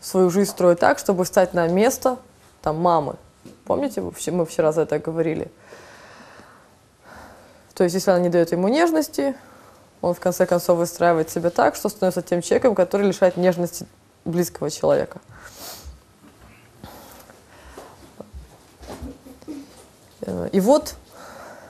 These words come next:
представим, вот есть ядро.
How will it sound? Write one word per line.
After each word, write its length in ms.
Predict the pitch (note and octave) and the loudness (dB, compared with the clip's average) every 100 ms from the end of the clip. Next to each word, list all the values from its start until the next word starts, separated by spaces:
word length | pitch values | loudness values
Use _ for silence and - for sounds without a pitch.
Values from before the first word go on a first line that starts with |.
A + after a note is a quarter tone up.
| - - - - - - - - - - - - - - | -20 -20 -20 -20 -20 -20 -20 -20 -18 -18 -20 -20 -20 -4
представим, 460 | G3 G#3 C4 C4+ B3+ | 2 4 4 4 4
вот 200 | G#3 G#3+ | 4 2
есть 220 | A#3+ A#3 | 0 2
ядро. 420 | G3 F3 E3+ - | 0 4 2 2